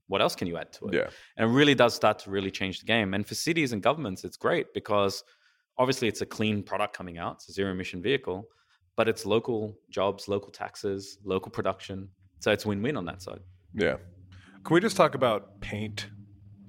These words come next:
Speaker 1: Yeah.
Speaker 2: real quick? Because we had another company on, this was, like, early when we were doing this podcast. We've been doing this now for five years.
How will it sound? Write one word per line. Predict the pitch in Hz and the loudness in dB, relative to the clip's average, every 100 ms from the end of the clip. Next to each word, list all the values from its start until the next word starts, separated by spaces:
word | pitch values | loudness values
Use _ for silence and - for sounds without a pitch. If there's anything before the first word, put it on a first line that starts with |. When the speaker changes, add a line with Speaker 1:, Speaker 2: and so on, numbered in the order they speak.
| - - | -18 -8
Speaker 1:
Yeah. | 98 123 | -6 -4
Speaker 2:
real | 113 | -6
quick? | - 117 101 - | -2 -4 -2 -6
Because | 110 147 113 - - - - - - - | 2 2 2 -4 -14 -20 -20 -20 -4 4
we | |
had | 139 143 | 6 6
another | 135 135 | 6 6
company | 131 127 120 117 | 4 0 2 2
on, | 110 101 107 - | 4 0 -4 -10
this | 123 135 | -10 -10
was, | 110 | -8
like, | 101 95 - - | -8 -8 -10 -2
early | 131 123 | 0 0
when | 107 107 | -2 -6
we | |
were | 101 | -6
doing | 98 104 | -8 -10
this | 95 | -10
podcast. | - 104 95 90 87 - | -8 -8 -8 -10 -10 -14
We've | 87 | -16
been | 92 | -16
doing | 90 | -14
this | 90 | -14
now | 87 | -16
for | - | -16
five | - 98 87 85 | -14 -10 -10 -8
years. | 82 69 | -10 -10